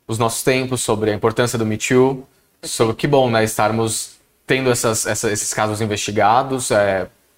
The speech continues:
Speaker 1: independente do, do, do resultado, se ele foi condenado ou não.
Speaker 2: Perfeito.
Speaker 1: Estamos falando disso, estamos indo atrás,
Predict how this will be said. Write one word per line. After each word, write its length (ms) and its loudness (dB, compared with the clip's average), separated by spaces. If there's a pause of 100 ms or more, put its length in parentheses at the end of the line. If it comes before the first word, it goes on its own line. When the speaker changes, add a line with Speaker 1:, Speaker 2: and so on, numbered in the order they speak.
(160)
Speaker 1:
independente 560 -2
do, 440 -2
do, 300 -6
do 120 -8
resultado, 720 -2
se 120 -6
ele 80 -4
foi 120 -8
condenado 380 -4
ou 40 -6
não. 240 -2
Speaker 2:
Perfeito. 420 -18
Speaker 1:
Estamos 300 -2
falando 300 0
disso, 440 -2
estamos 360 -4
indo 120 -2
atrás, 880 -2